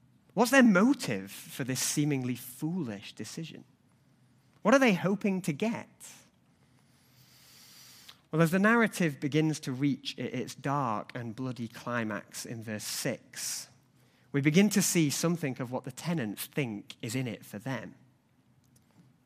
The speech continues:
We're told that the owner still had one other. The servants are all either beaten senseless or dead, but there is another, the master's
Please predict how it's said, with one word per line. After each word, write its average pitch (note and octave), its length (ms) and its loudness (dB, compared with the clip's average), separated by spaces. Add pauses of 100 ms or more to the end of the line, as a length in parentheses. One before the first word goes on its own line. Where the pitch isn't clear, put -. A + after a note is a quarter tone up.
(400)
We're E3 100 0
told F3+ 320 2
that D3 100 0
the C#3 160 0
owner C#3+ 320 2
still D3+ 400 -2
had G#2+ 440 -4 (240)
one G#2+ 580 -6 (480)
other. G#2 260 -6 (1080)
The C#3+ 80 2
servants F3+ 580 6
are D3+ 160 8
all E3 460 6
either C#3+ 240 4
beaten D3+ 400 2
senseless D3 640 0
or B2 100 0
dead, A#2 520 0 (220)
but F3 160 6
there E3 280 8
is D#3+ 500 6
another, C#3 520 0 (800)
the B2 80 0
master's E3 640 -2